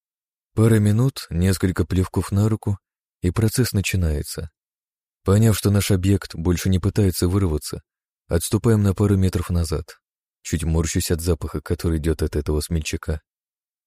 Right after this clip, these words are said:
Ха, вспоминаю, что от меня недавно пахло ещё похуже, и поневоле усмехаюсь. Правильно говорят, к хорошему быстро привыкаешь. А вот плохое всегда бьёт обухом по голове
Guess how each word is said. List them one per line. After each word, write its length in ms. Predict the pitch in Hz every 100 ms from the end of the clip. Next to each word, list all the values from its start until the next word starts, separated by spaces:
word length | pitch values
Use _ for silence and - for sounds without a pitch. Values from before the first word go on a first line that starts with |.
| _ _
Ха, 320 | - 98 80
вспоминаю, 540 | - - 131 135 127 98
что 180 | - 90
от 80 |
меня 260 | 82 92 87
недавно 440 | 85 78 80 80
пахло 320 | - 82 - 82
ещё 260 | 80 104
похуже, 560 | - 80 - 73 80 78 _ _ _ _ -
и 200 | 85 110
поневоле 500 | 127 120 107 104 90
усмехаюсь. 760 | - 85 - 78 80 - - _ _ _ _ _ _ _ _ -
Правильно 440 | 101 120 117 107
говорят, 680 | 95 87 85 78 - - - _ _ _
к 60 |
хорошему 580 | - 110 110 107 104 107
быстро 280 | 110 123 127
привыкаешь. 840 | - 113 107 - 82 76 - - _ _ _ _ _ _ _ -
А 80 | 82
вот 180 | 87 -
плохое 460 | 85 82 95 85
всегда 400 | 80 87 82 87 78
бьёт 240 | 80 -
обухом 340 | 78 80 82
по 120 | - 78
голове 500 | 80 76 78 76